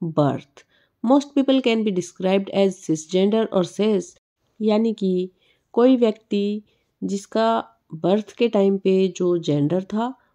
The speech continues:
वही उसका जेंडर होना, यानी एक पुरुष का पुरुष की तरह ही सोचना, रिएक्ट करना, फील करना सिसजेंडर कहलाता है। वहीं ट्रांसजेंडर का मतलब होता है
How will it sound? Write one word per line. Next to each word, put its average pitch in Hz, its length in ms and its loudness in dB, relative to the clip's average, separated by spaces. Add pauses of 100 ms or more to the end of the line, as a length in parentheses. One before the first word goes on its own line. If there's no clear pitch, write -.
(200)
वही 196 300 0
उसका 170 280 -4
जेंडर 156 420 -4
होना, 180 420 -6 (380)
यानी 190 560 0
एक 180 220 -2 (100)
पुरुष 220 320 0
का 165 280 -4 (120)
पुरुष 202 300 0
की 180 220 -2
तरह 165 120 -4
ही 170 200 -2
सोचना, 175 680 -6 (180)
रिएक्ट 180 580 0
करना, 156 360 -2 (480)
फील 202 320 4
करना 160 440 -4 (400)
सिसजेंडर 170 720 -2
कहलाता 165 480 -8
है। 175 360 -10 (540)
वहीं 190 280 2 (100)
ट्रांसजेंडर 196 640 0
का 170 140 -6
मतलब 165 380 -4
होता 165 260 -8
है 196 300 -6